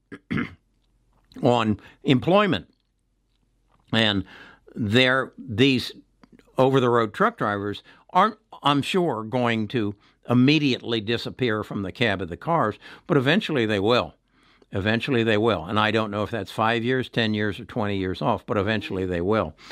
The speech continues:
And what's important in there is, again, data. Um, Tesla has millions of miles of data, uh, through video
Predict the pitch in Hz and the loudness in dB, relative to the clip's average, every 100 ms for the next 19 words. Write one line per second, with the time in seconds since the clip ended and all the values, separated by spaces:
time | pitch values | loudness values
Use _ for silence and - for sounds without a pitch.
0 | - - - - 143 139 123 113 - - | -18 -20 -14 0 2 2 2 -2 -4 -20
1 | _ _ _ - 143 151 180 156 - 196 | _ _ _ 0 2 2 2 0 2 0
2 | 185 - 131 117 113 196 294 135 123 - | 0 -2 -2 0 0 0 0 0 -2 -4
3 | - 139 127 - - 120 120 110 113 123 | -2 0 0 -8 -6 -2 0 0 -2 -8
4 | - 98 113 95 80 65 _ _ _ _ | -14 -2 0 0 -4 -14 _ _ _ _
5 | _ - 113 104 98 95 98 107 - - | _ -4 0 2 0 -2 -6 -10 -18 -2
6 | 156 160 190 147 117 123 117 110 104 - | 0 0 -2 -2 0 2 2 0 -6 -6
7 | 117 143 151 151 131 123 110 101 95 92 | 0 2 2 0 0 -2 -2 -2 -2 -6
8 | 113 139 _ _ _ _ - 107 95 - | -8 -14 _ _ _ _ -4 -4 -2 0
9 | 117 113 110 98 123 _ _ _ _ 113 | 0 0 -4 -6 -10 _ _ _ _ -2
10 | 104 101 - 143 139 123 135 170 110 85 | -2 -2 0 2 2 2 2 2 0 -4
11 | 87 | -10